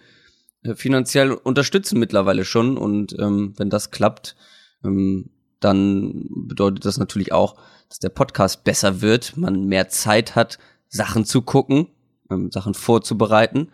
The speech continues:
Also ich weiß nicht, wie es dir geht, du machst das natürlich auch noch, äh, hauptberuflich, aber,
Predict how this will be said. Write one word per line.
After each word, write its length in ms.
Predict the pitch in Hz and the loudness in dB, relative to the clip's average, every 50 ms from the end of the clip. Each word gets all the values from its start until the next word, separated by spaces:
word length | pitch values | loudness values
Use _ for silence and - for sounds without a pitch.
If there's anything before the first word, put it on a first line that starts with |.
| _ _ _ _ _ _ _ _ _ _ _ - | _ _ _ _ _ _ _ _ _ _ _ -6
Also 160 | - 101 104 | -2 0 0
ich 120 | 104 92 98 | 0 0 0
weiß 180 | 107 110 - | 0 0 0
nicht, 140 | 120 104 110 | -2 -2 -2
wie 40 | 110 | -6
es 100 | - - | -8 -2
dir 160 | - 120 120 | 0 0 2
geht, 160 | 123 131 107 | 2 2 2
du 40 | 113 | 4
machst 240 | 110 110 104 - - | 4 4 2 2 -2
das 100 | 104 - | -2 -2
natürlich 380 | 110 101 - - 110 107 - | -2 -2 -2 -2 -2 0 0
auch 100 | 87 107 | 0 0
noch, 280 | 110 107 92 - - - | 0 0 -4 -4 -8 -4
äh, 120 | - 95 | -4 -4
hauptberuflich, 840 | 92 104 110 117 120 - 131 120 131 147 147 - - 147 156 - - | 0 2 0 0 2 0 0 0 2 0 -2 0 0 0 0 2 0
aber, 280 | 101 104 101 101 98 | 2 4 4 2 2